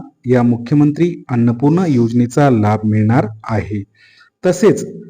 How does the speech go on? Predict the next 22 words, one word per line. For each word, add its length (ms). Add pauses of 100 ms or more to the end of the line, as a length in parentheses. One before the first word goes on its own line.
(180)
राज्य 380
सरकारने 680
लाडकी 380
बहीण 360
योजनेतील 600
लाभार्थ्यांचाही 840
समावेश 640 (120)
या 120
योजनेमध्ये 720
केला 400
आहे. 200 (340)
आता 180
मित्रांनो, 400
लाडक्या 400
बहिणींना 460
देखील 440
या 100
मुख्यमंत्री 720
अन्नपूर्णा 500
योजनेचा 640
लाभ 400
मिळणार 320